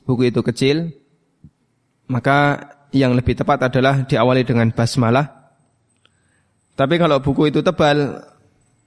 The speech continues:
maka dia bimanzilatil khutbah, statusnya sebagaimana khutbah, sehingga nanti diawali dengan hamdalah. Ya,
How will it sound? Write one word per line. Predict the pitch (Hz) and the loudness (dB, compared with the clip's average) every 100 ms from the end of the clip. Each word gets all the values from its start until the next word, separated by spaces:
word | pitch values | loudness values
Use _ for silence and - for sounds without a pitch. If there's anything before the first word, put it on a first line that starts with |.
| _ _ _ - | _ _ _ -18
maka | 92 127 135 147 | -8 -4 -2 0
dia | 143 135 131 113 | 2 2 2 0
bimanzilatil | 143 135 127 127 143 131 131 117 | -2 0 0 0 0 0 0 0
khutbah, | 156 131 127 95 - _ _ _ _ _ | -2 -2 -4 -4 -8 _ _ _ _ _
statusnya | - 120 127 135 143 | -4 -2 0 0 0
sebagaimana | 135 117 123 120 139 165 - _ _ _ | -2 0 0 2 0 -2 -12 _ _ _
khutbah, | - 120 - 147 175 - - _ - | -6 -4 0 0 0 -8 -20 _ -20
sehingga | - 117 113 135 | -6 -2 0 0
nanti | 127 117 135 131 | 0 0 0 0
diawali | 123 120 135 | 0 2 0
dengan | 131 127 139 160 - _ _ _ _ - | 0 -2 -2 -4 -14 _ _ _ _ -4
hamdalah. | 123 107 104 101 101 - _ _ _ _ _ _ _ _ _ _ _ _ _ _ _ _ _ _ _ _ _ _ _ _ _ _ _ _ _ _ _ _ _ _ _ _ _ _ _ _ _ _ | -2 0 -2 -2 -6 -12 _ _ _ _ _ _ _ _ _ _ _ _ _ _ _ _ _ _ _ _ _ _ _ _ _ _ _ _ _ _ _ _ _ _ _ _ _ _ _ _ _ _
Ya, | - - | -18 -14